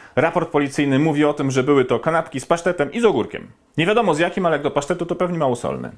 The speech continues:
No i mężczyzna został spłoszony przez wracających właścicieli mieszkania i uciekł, zostawiając jednak swoje stare buty, telefon komórkowy, dwa aplikatory insulinowe oraz dowód osobisty.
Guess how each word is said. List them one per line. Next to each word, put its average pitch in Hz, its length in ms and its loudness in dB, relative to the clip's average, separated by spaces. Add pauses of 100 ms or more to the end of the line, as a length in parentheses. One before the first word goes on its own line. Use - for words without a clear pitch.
(320)
No 143 80 4
i 202 80 4
mężczyzna 247 540 4
został 185 320 2
spłoszony 165 580 2
przez 143 220 -4
wracających 180 560 0
właścicieli 151 440 -2
mieszkania 131 400 -2 (100)
i 349 100 4
uciekł, 104 420 0 (300)
zostawiając 180 560 0
jednak 147 240 -2
swoje 208 360 0
stare 117 300 0
buty, 98 300 -4
telefon 233 400 2
komórkowy, 123 560 -2
dwa 185 260 0
aplikatory 180 640 0
insulinowe 147 800 0
oraz 156 240 0
dowód 214 260 0
osobisty. 175 500 -4